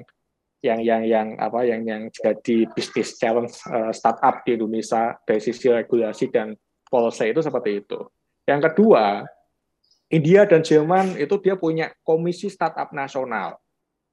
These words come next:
Nah, dia punya spesifik komisi startup nasional yang, eh, memang dia, eh, menangani startup. Jadi baik itu dari segi rekomendasi kebijakan, pemberdayaan, program dan sebagainya. Ini yang,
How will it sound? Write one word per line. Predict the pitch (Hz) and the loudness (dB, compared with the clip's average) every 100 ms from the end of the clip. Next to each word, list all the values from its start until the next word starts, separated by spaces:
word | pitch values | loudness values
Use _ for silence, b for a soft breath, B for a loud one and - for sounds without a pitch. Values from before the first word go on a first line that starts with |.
| _ - | _ -4
Nah, | 110 104 - _ _ _ _ _ _ | -2 -2 -4 _ _ _ _ _ _
dia | - 175 196 | 2 4 6
punya | 190 180 147 | 4 4 -2
spesifik | - 175 165 185 208 208 | -2 -2 0 0 0 2
komisi | 175 175 165 190 | 2 2 0 -2
startup | 185 - 165 - 170 - - - | -2 0 -2 0 -2 -2 -18 -8
nasional | 151 143 127 113 98 82 _ _ | -6 -2 -2 -2 -6 -8 _ _
yang, | - 131 127 127 135 | 2 2 2 -2 -4
eh, | 127 127 131 | 0 0 0
memang | 131 160 180 165 | 0 0 0 -4
dia, | - 139 170 165 | 0 4 4 2
eh, | - _ 135 123 123 123 | -2 _ -2 0 0 -2
menangani | 127 127 131 127 127 165 175 156 - _ _ _ _ | -4 -4 -4 -4 -2 0 -2 -4 -12 _ _ _ _
startup. | - - - 147 131 - | -4 -4 0 0 0 -2
Jadi | - 143 143 | -8 -6 0
baik | 120 123 117 117 | 2 2 0 -6
itu | 127 | -4
dari | - 117 117 | -4 -4 -4
segi | - - 113 113 113 | -8 -2 2 2 2
rekomendasi | 113 123 117 110 101 - | 2 0 0 -2 -4 -6
kebijakan, | 120 - - 156 160 123 123 120 | -10 -6 -2 -2 0 -2 -4 -6
pemberdayaan, | 117 113 131 139 147 135 127 123 | -8 -4 2 4 4 0 -2 -4
program | 131 131 - 127 120 | -6 -4 -2 -2 -2
dan | 110 | -8
sebagainya. | 104 - 98 101 98 98 | -8 -8 -6 -6 -8 -8
Ini | 139 | -2
yang, | 170 143 | 0 2